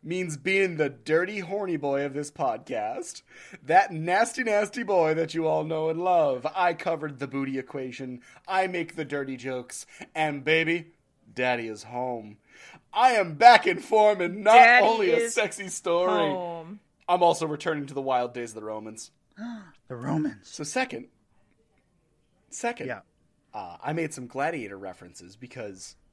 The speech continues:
Speaker 1: uh, also, if y'all didn't know this, Marcus Aurelius, real dude.
Speaker 3: Yeah.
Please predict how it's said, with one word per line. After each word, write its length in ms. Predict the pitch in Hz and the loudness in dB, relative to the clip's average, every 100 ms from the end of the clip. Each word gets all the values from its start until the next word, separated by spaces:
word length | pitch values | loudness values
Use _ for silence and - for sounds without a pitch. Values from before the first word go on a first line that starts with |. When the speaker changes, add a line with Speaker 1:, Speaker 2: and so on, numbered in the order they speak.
| _ _ _ _ _ | _ _ _ _ _
Speaker 1:
uh, 140 | 95 85 | -18 -8
also, 480 | 156 247 - 143 | -2 -2 -2 -4
if 220 | 107 117 _ | -6 -10 _
y'all 280 | 135 123 110 | -6 -2 -2
didn't 280 | 104 104 110 | -4 -14 -12
know 180 | 107 101 | -10 -10
this, 360 | 92 90 - _ _ _ - | -12 -18 -20 _ _ _ -6
Marcus 440 | 160 277 403 294 | -2 0 -2 -2
Aurelius, 680 | 208 180 233 427 480 - - _ _ _ _ _ | -2 -2 -2 -4 -4 -8 -18 _ _ _ _ _
real 320 | - 202 247 240 | -14 -6 -2 -2
dude. 400 | 233 226 151 113 | 0 -2 -2 -4
Speaker 3:
Yeah. 320 | 156 135 95 | -4 -4 -6